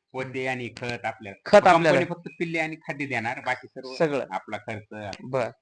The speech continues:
Speaker 2: आता बरेच तरुण आहेत जे सुशिक्षित आहेत बरं का, त्यांचं शिक्षण झालेलं आहे, मग त्यांना असं वाटतं आपण व्यवसाय सुरू करावा, पण रिस्क नसते, माहिती नसते,
Speaker 1: हा.
Speaker 2: मग त्यांनी ह्या व्यवसायाकडे वळलं तर परवडेल का?
Speaker 1: परवडते, पण
Speaker 2: हा?
Speaker 1: हा, माहिती घेऊन अगोदर
Speaker 2: माहिती घेऊन करायला पाहिजे, शेडला भेट दिली पाहिजे.
Speaker 1: हा.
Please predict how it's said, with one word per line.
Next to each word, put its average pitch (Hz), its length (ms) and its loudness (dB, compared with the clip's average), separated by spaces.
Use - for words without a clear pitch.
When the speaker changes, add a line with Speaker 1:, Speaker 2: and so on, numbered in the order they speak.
Speaker 2:
आता 170 140 0
बरेच 226 380 8
तरुण 240 240 12
आहेत 180 200 8
जे 175 140 4
सुशिक्षित 233 500 6
आहेत 180 120 4
बरं 214 140 8
का, 165 160 8
त्यांचं 175 240 2
शिक्षण 190 360 4
झालेलं 160 320 8
आहे, 135 100 6
मग 156 80 2
त्यांना 208 260 8
असं 208 160 6
वाटतं 202 220 8
आपण 196 200 6
व्यवसाय 202 300 8
सुरू 190 220 4
करावा, 175 320 10
पण 170 260 4
रिस्क 208 300 4
नसते, 190 380 6
माहिती 202 380 8
नसते, 180 420 6
Speaker 1:
हा. - 260 -4
Speaker 2:
मग 180 80 6
त्यांनी 226 220 8
ह्या 233 120 10
व्यवसायाकडे 226 680 8
वळलं 233 280 12
तर 220 120 4
परवडेल 233 340 12
का? 139 160 4
Speaker 1:
परवडते, 143 420 2
पण 160 180 2
Speaker 2:
हा? 175 80 10
Speaker 1:
हा, 131 60 -2
माहिती 143 340 0
घेऊन 147 240 0
अगोदर 147 100 2
Speaker 2:
माहिती 208 320 8
घेऊन 220 220 6
करायला 202 320 12
पाहिजे, 185 340 8
शेडला 208 340 8
भेट 190 240 10
दिली 190 180 6
पाहिजे. 170 300 6
Speaker 1:
हा. 113 180 2